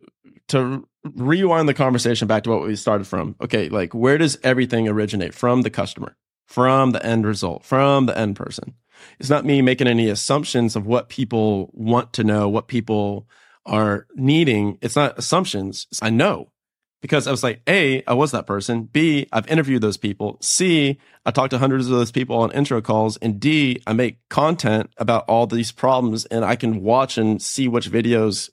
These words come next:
get millions of views. And I'm like, "Okay, that's a validation." So people need to learn about this. People want more of this.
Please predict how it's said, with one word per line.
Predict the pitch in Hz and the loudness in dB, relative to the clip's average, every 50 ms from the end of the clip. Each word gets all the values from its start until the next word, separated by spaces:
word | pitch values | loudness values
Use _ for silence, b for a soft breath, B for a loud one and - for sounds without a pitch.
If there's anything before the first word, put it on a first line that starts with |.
| - - | -14 -6
get | - 123 - - | -4 -4 -2 2
millions | 110 120 120 123 117 113 95 101 | 2 4 4 4 4 2 0 -2
of | 98 | 0
views. | 117 143 151 143 135 117 110 | 2 2 4 4 2 2 2
And | 110 | 0
I'm | 113 113 | 2 2
like, | 107 101 - | 0 -2 -4
"Okay, | - 113 - 123 117 | -4 -2 0 0 2
that's | 101 110 104 - 107 | 2 0 -2 -2 -2
a | |
validation." | 107 117 110 104 95 101 117 120 117 - - - - _ _ _ _ _ _ _ _ _ _ _ _ _ _ | -2 0 0 0 0 0 0 -2 -2 -4 -6 -8 -10 _ _ _ _ _ _ _ _ _ _ _ _ _ _
So | - - | -2 -2
people | 117 - 135 147 139 - 143 127 | -2 0 0 0 2 2 2 4
need | 123 131 127 110 | 4 4 2 2
to | 113 | 0
learn | 104 107 123 139 139 | 2 2 2 2 2
about | 123 104 104 - - | 2 2 0 -2 -2
this. | 101 98 | -4 -6
People | - - 113 113 113 | -6 -6 -6 -6 -6
want | 104 107 113 123 120 - - | -4 -2 0 0 0 -2 -4
more | 110 113 117 120 117 104 | -2 0 0 2 2 0
of | 95 85 | -2 -4
this. | 71 67 50 - - - - | -6 -8 -8 -8 -10 -12 -14